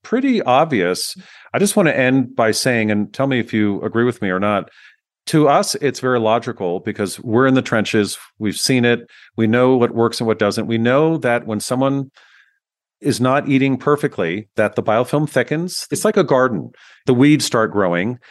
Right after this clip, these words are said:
And what do you do? You, you kinda dig up the weeds. You don't get rid of the weeds. You can, you can pull 'em and throw 'em away,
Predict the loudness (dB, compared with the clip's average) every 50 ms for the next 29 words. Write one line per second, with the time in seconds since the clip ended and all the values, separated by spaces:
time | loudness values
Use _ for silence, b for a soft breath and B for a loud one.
0 | b b b b -4 -2 0 0 2 2 0 0 0 0 -2 -4 -6 -2 -2 0
1 | 2 2 0 2 4 4 4 4 4 2 0 0 0 -2 0 0 0 0 2 0
2 | 0 0 2 2 2 2 2 0 0 0 0 2 4 4 4 2 0 0 0 2
3 | 2 2 0 0 0 2 0 0 0 0 -2 -2 -4 -4 -4 -6 -6 -8 -10 -12
4 | -14 -8 -4 -4 -2 0 0 0 2 0 0 0 0 0 2 2 2 2 4 2
5 | 0 0 0 0 2 2 2 2 2 2 2 0